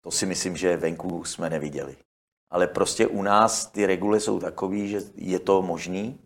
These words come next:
Nikdo na to neupozorňuje. Samozřejmě, pokud panu Šátkovi to nikdo nezakáže, tak proč by tam nešel? Já si myslím, že to není nic, nic toho. Tam jde o to, že někdo tohleto musí řídit.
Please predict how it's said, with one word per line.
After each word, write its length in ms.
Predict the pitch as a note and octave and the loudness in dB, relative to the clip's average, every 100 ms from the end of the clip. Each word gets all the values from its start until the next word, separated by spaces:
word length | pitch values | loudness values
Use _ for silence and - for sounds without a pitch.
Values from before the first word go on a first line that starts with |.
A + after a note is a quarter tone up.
| _ _ _ _ _ _ _ | _ _ _ _ _ _ _
Nikdo 240 | F2 F#2 G#2 | -6 0 2
na 80 | G2+ | 2
to 140 | G#2 | 2
neupozorňuje. 1000 | G2+ G2 G2+ G2 G2+ G2+ G2+ G2+ G#2 A2 | 0 0 -2 -4 -4 -2 -2 0 0 -2
Samozřejmě, 840 | G#2 F#2+ F#2+ F2+ G2 G2 G2 F#2+ - - | -4 -4 -4 -4 -4 -2 -2 -4 -6 -10
pokud 400 | - - G3 - _ _ _ _ | -16 -10 -10 -12 _ _ _ _
panu 180 | - F2+ | -8 -4
Šátkovi 400 | F2 F2+ - G2 | 4 4 4 -2
to 100 | F#2 | -2
nikdo 280 | G2 F#2 F#2+ | -2 0 0
nezakáže, 640 | F2+ F2 - F#2 F2 F#2+ | 2 0 4 4 4 0
tak 180 | F#2 F2+ - _ | -4 -6 -10 _
proč 120 | F2+ | -12
by 100 | F#2 | -6
tam 160 | F2+ F#2+ | -2 0
nešel? 420 | A2 - F#2 E2+ - - - | -2 -6 -8 -10 -14 -18 -8
Já 220 | - D#2 | -6 -6
si 140 | - | -8
myslím, 300 | - D#2+ F2 | -10 -10 -8
že 100 | E2+ | -8
to 120 | F2 F2+ | -6 -6
není 260 | F2 F2 | -4 -4
nic, 300 | F2+ E2 - - - - - | -6 -8 -12 -16 -20 -20 -16
nic 220 | F#2 E2+ | -12 -8
toho. 260 | - F2+ G2+ | 0 2 2
Tam 220 | F2+ F2 | 2 0
jde 80 | F2+ | 2
o 100 | F2+ | 0
to, 120 | F2 | -2
že 120 | F2 F2 | -4 -4
někdo 240 | F2+ F2 | -4 -6
tohleto 400 | F2 F2 F2 F2+ | -4 -4 -4 -6
musí 320 | F2 - F2 | -8 -8 -8
řídit. 320 | F2+ G#2+ F#2+ | -6 -6 -6